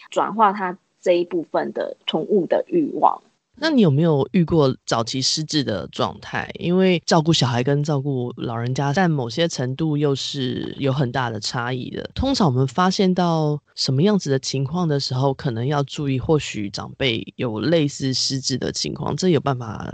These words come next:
Speaker 2: 跟我们分享一下吗？
Speaker 1: 刚好就有一个案例可以分享，一个爷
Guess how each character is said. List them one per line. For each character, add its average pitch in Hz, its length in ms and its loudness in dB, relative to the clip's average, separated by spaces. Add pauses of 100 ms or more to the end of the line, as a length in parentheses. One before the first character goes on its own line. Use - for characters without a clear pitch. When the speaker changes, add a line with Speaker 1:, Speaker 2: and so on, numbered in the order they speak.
Speaker 2:
跟 147 100 4
我 123 60 2
们 113 80 -4
分 123 180 -2
享 - 180 -6
一 147 60 -8
下 - 200 -6
吗？ - 120 -8 (480)
Speaker 1:
刚 302 160 6
好 254 160 0
就 190 140 2
有 165 100 4
一 160 40 -2
个 - 100 -2
案 165 180 -4
例 170 120 -2
可 180 120 -8
以 123 160 -2
分 - 200 -8
享， - 180 -10 (140)
一 170 60 -10
个 175 100 0
爷 160 180 0